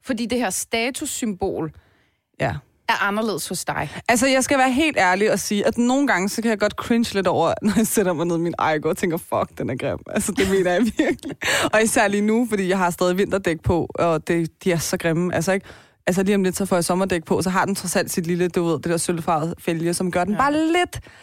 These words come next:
Speaker 1: Ja.
Speaker 2: lidt pænere at se på, ikke? Men sådan, jeg føler nogle gange, at jeg er for voksen til at køre rundt i en lille mikrobil. Altså, det, det må jeg ærligt indrømme. Så jeg kan godt, jeg kan godt forstå. Jeg kan godt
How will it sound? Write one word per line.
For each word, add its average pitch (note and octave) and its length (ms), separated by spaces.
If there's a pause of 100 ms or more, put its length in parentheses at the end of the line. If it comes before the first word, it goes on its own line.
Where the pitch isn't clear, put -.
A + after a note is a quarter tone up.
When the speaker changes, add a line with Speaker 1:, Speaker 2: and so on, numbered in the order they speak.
Speaker 1:
Ja. D#3+ 140
Speaker 2:
lidt E4 200
pænere D#3 380
at D#3+ 60
se D3+ 140
på, - 220
ikke? B3+ 140 (380)
Men A3 180
sådan, A3 180
jeg G3+ 120
føler C4 260
nogle A#3+ 200
gange, G#3+ 180
at A3 60
jeg G3+ 80
er F#3+ 40
for - 120
voksen E3 480
til G#3 120
at F3+ 100
køre G3 140
rundt F3+ 260
i F#3 60
en F#3+ 140
lille F3+ 240
mikrobil. G3 760
Altså, E3+ 300 (240)
det, C4 140
det C#4+ 80
må C4 80
jeg A#3+ 80
ærligt A3+ 200
indrømme. G#3+ 360 (360)
Så A3+ 180
jeg G#3+ 220
kan G#3+ 120
godt, A3+ 280 (580)
jeg E3 100
kan D#3 120
godt D3+ 320
forstå. E3+ 380 (260)
Jeg G#3+ 120
kan A3+ 100
godt A3+ 220